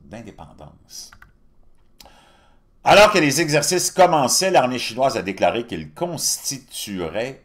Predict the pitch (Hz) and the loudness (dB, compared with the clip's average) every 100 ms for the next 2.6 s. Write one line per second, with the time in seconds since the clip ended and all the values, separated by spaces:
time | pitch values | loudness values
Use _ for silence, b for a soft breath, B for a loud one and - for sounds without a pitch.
0 | - 85 73 185 156 110 - 139 139 - | -16 -14 -10 -10 -8 -8 -8 -8 -8 -4
1 | - - 190 165 185 175 131 113 92 90 | -2 0 4 4 4 2 -2 -2 -4 -4
2 | 78 135 135 - - | -2 0 -2 -6 -18